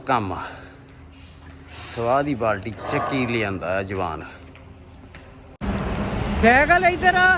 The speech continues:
ਬਹੁਤ ਰੁਝਾਨ ਆ, ਉਹ ਦੇਖ ਲਓ ਸਾਹਮਣੇ ਜਾਂਦੇ। ਇੱਧਰ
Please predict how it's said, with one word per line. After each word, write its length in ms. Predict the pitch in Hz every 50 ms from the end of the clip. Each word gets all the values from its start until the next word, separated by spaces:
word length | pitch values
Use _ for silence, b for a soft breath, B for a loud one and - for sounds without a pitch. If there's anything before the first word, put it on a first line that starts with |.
| 311 - - - - - - - - - - - - - -
ਬਹੁਤ 300 | 247 262 269 294 311 311
ਰੁਝਾਨ 400 | 311 302 311 294 269 247 233 226
ਆ, 120 | 226 233 254
ਉਹ 160 | 277 294 277
ਦੇਖ 140 | 254 233 226
ਲਓ 100 | 233 240 220
ਸਾਹਮਣੇ 340 | 226 226 233 254 277 269
ਜਾਂਦੇ। 300 | 254 247 233 233 247 254
ਇੱਧਰ 180 | 269 - 311